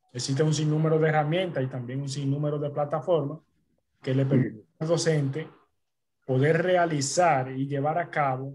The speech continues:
el objetivo que él tiene con su clase. Hemos visto Classroom, y ya la hemos utilizado, en el cual le podemos colgar su tarea, ta-, por ahí mismo lo podemos evaluar y todo eso.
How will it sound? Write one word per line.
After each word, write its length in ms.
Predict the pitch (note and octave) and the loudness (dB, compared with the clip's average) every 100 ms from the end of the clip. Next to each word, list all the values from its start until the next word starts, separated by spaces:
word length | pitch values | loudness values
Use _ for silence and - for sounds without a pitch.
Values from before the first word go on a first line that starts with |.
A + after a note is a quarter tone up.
| - | -12
el 160 | D3+ D3+ | -4 -2
objetivo 600 | C#3+ C#3 C3 F#3+ G3 E3 | -2 -2 -4 -2 -2 0
que 120 | D#3+ | 0
él 180 | E3 E3 | -2 -4
tiene 260 | F3 E3+ D3+ | -6 -4 -4
con 180 | D3+ C3+ | -4 -6
su 160 | C3+ | -6
clase. 420 | A#2+ G#2 - - _ _ _ _ _ _ _ _ _ _ _ _ _ _ _ _ _ _ _ _ _ | -10 -14 -14 -16 _ _ _ _ _ _ _ _ _ _ _ _ _ _ _ _ _ _ _ _ _
Hemos 280 | - C#3 C3+ | 0 2 2
visto 280 | D3+ C3+ C3 | 2 0 0
Classroom, 540 | D3 F#3 - D#3 G3+ - _ - | 4 4 2 -2 -6 -10 _ -20
y 140 | A2+ | -10
ya 120 | B2+ | -6
la 140 | B2+ B2+ | -4 -2
hemos 320 | C3 B2+ - | -2 -4 -6
utilizado, 720 | B2+ C3 C3 E3 C#3 C#3 - _ _ _ _ _ _ _ _ | -8 -8 -6 -2 -2 -4 -12 _ _ _ _ _ _ _ _
en 140 | D3 D3+ | -2 0
el 120 | D3 | 2
cual 160 | D#3+ D#3+ | 2 2
le 80 | E3 | 4
podemos 360 | D#3+ D#3+ D#3 | 2 2 -2
colgar 300 | D3+ C3+ C#3+ | -2 -2 -4
su 160 | C3+ C#3+ | -4 -4
tarea, 840 | B2+ A#2+ C3 D3+ D#3 D3 C3 C3 | -2 0 2 4 6 4 2 -2
ta-, 200 | B2 A#2 | -8 -14
por 160 | - B2+ | -6 -2
ahí 100 | C3 | 0
mismo 260 | D3+ D3+ | 2 0
lo 140 | C#3 C3+ | -2 -4
podemos 400 | B2+ C3+ C#3+ C3 | -4 -2 -2 -4
evaluar 480 | A#2+ A#2 C3 D3 C3+ | -6 -4 2 2 2
y 60 | |
todo 300 | C3+ B2+ C3+ | -2 -4 -2
eso. 340 | D#3+ C3 - | -2 -4 -8